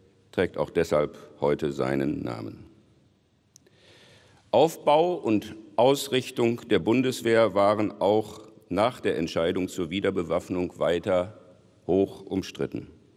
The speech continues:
Schmidt selbst profilierte sich in dieser Zeit als entschiedener Gegner einer atomaren Bewaffnung.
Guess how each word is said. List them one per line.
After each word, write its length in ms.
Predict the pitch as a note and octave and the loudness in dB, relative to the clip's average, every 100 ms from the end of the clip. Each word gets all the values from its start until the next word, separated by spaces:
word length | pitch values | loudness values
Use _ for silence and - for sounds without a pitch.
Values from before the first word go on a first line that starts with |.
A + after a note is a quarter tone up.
| _ _ _ _ _ _ | _ _ _ _ _ _
Schmidt 260 | - A2+ | 0 0
selbst 460 | - A2 B2+ - - | 4 2 2 -4 -6
profilierte 580 | - G#2+ G#2 G#2 F#3+ A2+ | -2 0 0 2 0 0
sich 300 | G#2+ A2 - | -2 -4 -4
in 100 | G2 | -2
dieser 300 | G#2+ G2+ E2+ | -2 0 -2
Zeit 500 | - F#2 G#2 - - - - _ _ _ _ _ _ | 2 2 2 -2 -16 -20 -20 _ _ _ _ _ _
als 160 | F#2 - | -8 -4
entschiedener 800 | F#2 - A2 A2+ A2 G2 G2+ G#2+ - - - _ | -6 -4 -6 -2 0 -2 -2 -10 -20 -20 -20 _
Gegner 540 | - F2+ - F#2 F2+ F#2+ - - _ _ _ _ _ | -4 -4 -2 0 0 -2 -18 -20 _ _ _ _ _
einer 260 | E2+ F2 C#2+ - | -4 -4 -4 -4
atomaren 760 | E2+ F2 D#2+ C#2+ D2 D2 C#2 D#2+ | -4 0 0 2 0 -2 -6 -8
Bewaffnung. 600 | - B1+ C2 - A1+ - | -8 -6 -8 -8 -14 -14